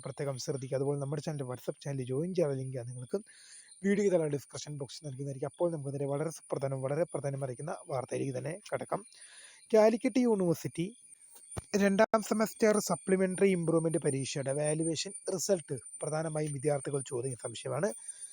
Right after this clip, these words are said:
ഇപ്പോൾ നാലാം സെമസ്റ്റർ ബിരുദ പരീക്ഷയുടെ വാല്യുവേഷൻ കഴിഞ്ഞു. എച്ച് ടി ഇ വിദ്യാർത്ഥികളുടെ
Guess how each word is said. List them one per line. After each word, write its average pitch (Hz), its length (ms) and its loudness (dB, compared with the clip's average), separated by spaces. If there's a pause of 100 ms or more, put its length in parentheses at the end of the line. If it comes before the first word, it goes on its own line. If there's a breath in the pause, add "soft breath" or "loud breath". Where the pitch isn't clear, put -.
(240 loud breath)
ഇപ്പോൾ 220 180 8 (120)
നാലാം 185 340 6
സെമസ്റ്റർ 175 340 2 (120)
ബിരുദ 156 240 2
പരീക്ഷയുടെ 151 400 2
വാല്യുവേഷൻ 139 340 -2 (100)
കഴിഞ്ഞു. 147 300 -2 (160)
എച്ച് - 220 -6
ടി 165 80 2 (100)
ഇ - 80 0
വിദ്യാർത്ഥികളുടെ 143 600 0